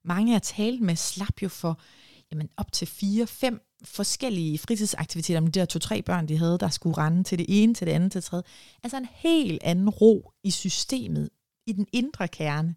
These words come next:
Altså, øh, der er mange, jeg har talt med, og nu skal vi ikke negligere, at mange også havde det frygteligt og hårdt og, øh, ikke sjovt og alvorlige ting. Men der var bare også mange, der fik den der erkendelse af,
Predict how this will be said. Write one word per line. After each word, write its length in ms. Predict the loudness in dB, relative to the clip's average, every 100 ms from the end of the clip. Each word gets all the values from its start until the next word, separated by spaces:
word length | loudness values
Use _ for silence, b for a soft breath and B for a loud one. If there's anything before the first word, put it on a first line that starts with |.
| -8 _ _ _ _ _ _ _
Altså, 260 | -4 -4 -4 -10 -16 -16
øh, 60 | -16 -18 -8 -2
der 60 |
er 160 | 0 2
mange, 400 | 2 4 6 6
jeg 80 | 6
har 60 |
talt 240 | 2 -4 -2
med, 100 | -4
og 100 | -4 -8 -2
nu 160 | -2
skal 180 | 0 0
vi 40 |
ikke 120 | 2 2
negligere, 360 | 2 -2 -2
at 60 | -2
mange 220 | 0 0
også 140 | 0 -2
havde 120 | -2
det 100 | -2
frygteligt 420 | -2 -2 -4 -12
og 120 | -8
hårdt 260 | -6 -6 -8
og, 340 | -8 -6 -8
øh, 160 | -8 -10 -6
ikke 180 | -4
sjovt 320 | -4 -4 -6 -6
og 160 | -6 -8 _ _ _ _ -12
alvorlige 420 | -6 -4 -6 -8
ting. 220 | -8 -8 -6
Men 120 | -4
der 80 | -4
var 80 |
bare 180 | -4 -4
også 140 | -2 -2
mange, 160 | -2
der 60 | -2
fik 220 | -4 -4
den 140 | -4
der 60 | -4
erkendelse 420 | -8 -6 -6 -4
af, 80 | -6